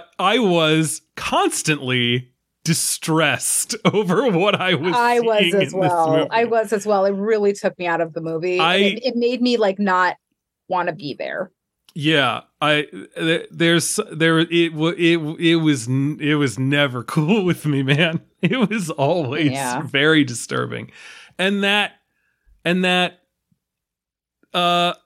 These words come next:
Speaker 1: baby brain scenario also makes all, uh, everything she says, um,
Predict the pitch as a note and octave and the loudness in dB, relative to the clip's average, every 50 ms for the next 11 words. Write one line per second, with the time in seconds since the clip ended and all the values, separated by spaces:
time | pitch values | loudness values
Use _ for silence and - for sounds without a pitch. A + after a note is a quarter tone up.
0 | _ _ - - _ - E3+ D#3+ F#3 G3+ G3+ G3+ C3+ B2+ B2+ B2+ B2+ B2 B2 B2 | _ _ -20 -18 _ -2 0 0 0 0 0 -2 -2 -2 -4 -2 0 0 0 0
1 | A#2+ A#2+ A#2 B2+ C3 _ _ _ _ _ _ - - - - - C#3+ C3+ C#3 D3+ | -2 -2 -4 -8 -10 _ _ _ _ _ _ -10 -8 -6 -4 -2 0 2 2 4
2 | F#3 G3+ F3+ C#3 B2+ A#2+ A2+ A2 A#2 A#2 A#2 A#2+ - _ _ - E3 G3+ C4+ D#4 | 4 4 4 2 2 0 0 0 0 0 -2 -4 -6 _ _ 0 2 2 2 2
3 | - - - F3 D#3 D3+ C#3+ C#3 C3+ C3 C3 B2+ B2 - - - - - _ _ | 2 2 2 2 2 2 0 0 0 0 0 -2 -4 -4 -6 -8 -8 -8 _ _
4 | _ _ - D#3 E3 F#3+ G#3 G#3 G3+ G3 F3 - - E3 E3+ D#3 D#3+ - _ _ | _ _ -2 0 2 4 4 4 4 2 0 -2 -4 -2 -2 -2 -2 -4 _ _
5 | F3 F#3+ A3 G#3 A#3 A#3 A3 F#3 G#3 - G3 F#3 D3+ D3+ - - D#3+ D3+ - - | 0 0 2 2 2 2 0 2 2 2 2 2 2 0 -2 -2 -4 -4 -6 -2
6 | - A#3+ B3 E3+ C#3 B2+ B2 A#2+ B2 B2 - - - - _ _ _ _ _ _ | 0 2 2 4 2 2 0 -2 -4 -6 -6 -8 -10 -12 _ _ _ _ _ _
7 | _ _ _ _ _ _ _ _ _ _ _ _ _ _ _ _ C#3+ C3+ C3+ C3+ | _ _ _ _ _ _ _ _ _ _ _ _ _ _ _ _ 0 2 2 2
8 | C3 C3 B2+ B2+ B2 B2+ - | 2 2 0 0 -2 -4 -6